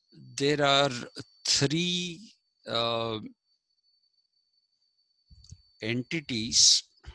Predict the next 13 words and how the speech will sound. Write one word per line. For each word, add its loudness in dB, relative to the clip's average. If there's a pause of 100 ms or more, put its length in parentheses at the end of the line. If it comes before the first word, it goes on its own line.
(100)
which -2 (120)
could 0 (640)
possibly 4 (800)
be 2
called, 4
uh, 0 (640)
Mahajanapadas. -6
They -4
are -4
Malla, -4 (1400)
Vajji, -2 (680)
and 4 (680)
Asmaka. 4